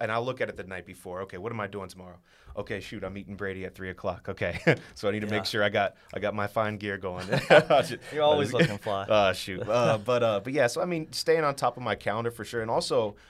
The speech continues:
Speaker 1: um, I actually, um, I hired my fiance. She is
Speaker 2: Mm-hmm.
Speaker 1: my director of operations, as I call her. So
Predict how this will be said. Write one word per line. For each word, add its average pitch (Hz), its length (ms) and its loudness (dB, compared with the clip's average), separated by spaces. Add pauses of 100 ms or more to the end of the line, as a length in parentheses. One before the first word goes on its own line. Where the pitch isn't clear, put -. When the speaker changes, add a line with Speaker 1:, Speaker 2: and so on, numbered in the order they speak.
(160)
Speaker 1:
um, 98 180 -2
I 104 80 -2
actually, 123 400 -4
um, 90 480 -8
I 101 80 -14
hired 110 420 -2
my 98 160 -4
fiance. 95 760 -8 (340)
She 104 320 -6
is 95 160 -6
Speaker 2:
Mm-hmm. 98 80 -8
Speaker 1:
my 90 480 -4 (160)
director 101 460 -4
of 92 100 -4
operations, 92 560 -6
as 87 140 -10
I 90 80 -10
call - 240 -12
her. 95 140 -14
So 95 380 -4